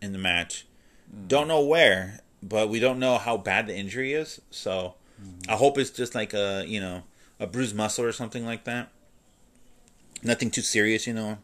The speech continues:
Speaker 1: And, uh, if you're hearing this, uh, speedy recovery,
Speaker 2: Mm-hmm.
Speaker 1: you know. Um, but it was good. But so it, it was a good match.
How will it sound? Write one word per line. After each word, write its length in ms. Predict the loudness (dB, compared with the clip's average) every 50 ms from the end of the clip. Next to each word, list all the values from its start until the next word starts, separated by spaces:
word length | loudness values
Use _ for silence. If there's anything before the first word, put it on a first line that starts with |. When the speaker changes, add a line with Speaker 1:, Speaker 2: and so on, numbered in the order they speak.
| _ -20 -20 -20 -20 -20 -20 -16 _
Speaker 1:
And, 280 | -4 -2 -2 -2 0
uh, 380 | -2 -2 0 0 -2 -2 -2 -2 -4
if 100 | -4 -4
you're 80 | -4 -2
hearing 280 | 4 4 4 4 4 2
this, 320 | 0 -2 -2 -6 -8 -10 _ _ _ -20 -20 -20 _ -10 -4
uh, 220 | 0 0 2 0
speedy 320 | 0 -2 -2 0 0 2
recovery, 420 | 0 0 2 0 2 2 2 -2 -2 -6 -20 -20 _ -20 _ -20 -20 -20 -20 -18
Speaker 2:
Mm-hmm. 200 | -18 -16 -14 -14
Speaker 1:
you 80 | -10 -8
know. 180 | -8 -8 -8 -10 _ -20 _ _ -20 -20 -20 -20 -20 _ -20 -20 _ -20 _ -2 2 4
Um, 640 | 6 6 6 4 2 0 -2 -6 -8 -10 -12 -14 -16 _ _ _ _ _ -20 _ _ _ _ _ _ _ _ -10
but 140 | 0 4 6
it 60 | 6
was 120 | 6 6 2
good. 120 | -2 -6 -8 -8 -20 -20 _ -20 -18
But 200 | 0 2 2 2
so 100 | 4 4
it, 140 | 4 4 4 4 4 4 4 4
it 40 | 4
was 120 | 2 2
a 40 | 2
good 160 | 2 2 4
match. 460 | 8 8 8 8 8 6 0 -10 -10